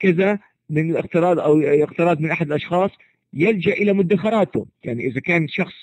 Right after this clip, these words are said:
أصبح عاطل عن عمل وكان قبل ذلك يعمل ولديه مدخرات في البنك، يلجأ بالسحب من مدخراته أو يلجأ إلى الضمان الاجتماعي. فهو في نهاية المطاف حتى وإن كان دخله صفر، إلا أنه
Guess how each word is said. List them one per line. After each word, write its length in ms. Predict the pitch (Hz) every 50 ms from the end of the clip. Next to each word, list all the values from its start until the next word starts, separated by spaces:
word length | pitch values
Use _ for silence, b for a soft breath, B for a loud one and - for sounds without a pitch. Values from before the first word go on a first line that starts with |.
| - - _ _ -
أصبح 300 | 165 160 - 147 147 127
عاطل 180 | 160 165 - 160
عن 180 | 151 143 143 147
عمل 180 | 147 135 123
وكان 300 | 131 131 - 190 180 180
قبل 320 | 170 - - 180 170 175 175
ذلك 380 | 170 156 170 175 175 170 -
يعمل 440 | 185 175 180 175 160 156 147 143 139
ولديه 400 | 143 143 156 160 156 185 180 170
مدخرات 460 | 165 160 151 156 170 165 175 180 170
في 80 | - 165
البنك، 440 | 156 131 147 143 143 156 165 - - _ _ _ _ _ _ _ _ _ _ -
يلجأ 400 | - 190 233 233 196 160 214 -
بالسحب 520 | - 170 170 - - - 220 - 220 190 220
من 100 | 226 220
مدخراته 640 | 233 202 226 233 - 269 262 254 226 - - 117 - - _ _ _ _ _ _ _ _ -
أو 120 | 156 160 165
يلجأ 360 | 185 214 202 160 196 - -
إلى 100 | 190 196
الضمان 360 | 180 160 160 160 165 180 190
الاجتماعي. 640 | 196 - - - 247 220 233 240 214 170 131 104 - b b b b b b b b
فهو 240 | _ - 147 156 160
في 160 | - - 170
نهاية 320 | 151 139 131 135 160 185 180 -
المطاف 360 | 143 139 135 - 127 127 -
حتى 400 | - - - 220 - _ - 185
وإن 220 | 160 147 147 151
كان 260 | 135 - 165 151 147 135
دخله 340 | - - - - 151 -
صفر، 500 | - - - 160 - - 127 123 120 - - - _ _ _ _ _ _ _ -
إلا 220 | 139 131 135 120
أنه 480 | 139 156 156 151 131 123 120 123 120